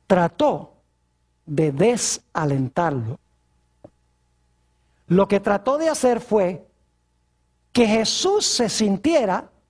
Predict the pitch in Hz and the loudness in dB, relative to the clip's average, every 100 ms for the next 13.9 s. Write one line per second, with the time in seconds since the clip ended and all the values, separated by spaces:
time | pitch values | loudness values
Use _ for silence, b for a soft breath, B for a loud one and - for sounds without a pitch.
0 | _ _ 226 104 - 110 101 180 - 349 | _ _ 0 0 0 0 0 -2 0 0
1 | 247 175 165 _ _ _ _ 156 175 220 | 0 -4 -8 _ _ _ _ 0 2 2
2 | 226 208 208 190 175 160 170 147 160 135 | 0 0 -2 -2 -2 -2 -2 -2 -2 -4
3 | - - _ _ _ _ _ _ _ _ | -10 -20 _ _ _ _ _ _ _ _
4 | _ _ _ _ _ _ 285 370 359 320 | _ _ _ _ _ _ 0 0 0 0
5 | 277 - 262 240 208 180 - 190 143 - | 0 2 0 0 -2 -2 0 0 0 -4
6 | - _ _ - 220 233 233 226 - 214 | -12 _ _ 2 2 2 -2 -2 0 0
7 | 190 190 294 339 - 208 185 240 254 262 | 2 0 0 -2 -4 -2 -2 -4 -2 -2
8 | 220 - 247 262 - 156 151 _ _ _ | -2 -2 0 0 -2 -4 -4 _ _ _
9 | _ _ _ _ _ _ - _ _ - | _ _ _ _ _ _ -20 _ _ -2
10 | 208 214 190 214 294 330 330 269 247 254 | 0 2 0 0 0 0 0 0 0 0
11 | 254 - 190 170 170 - 185 165 254 302 | 0 -2 0 0 -4 -2 0 2 0 0
12 | 247 233 190 - 185 185 180 214 - 226 | -2 -2 -2 0 0 -2 -2 -2 0 0
13 | 202 175 190 185 190 170 123 - - | 0 0 -2 -2 0 -2 -4 -10 -14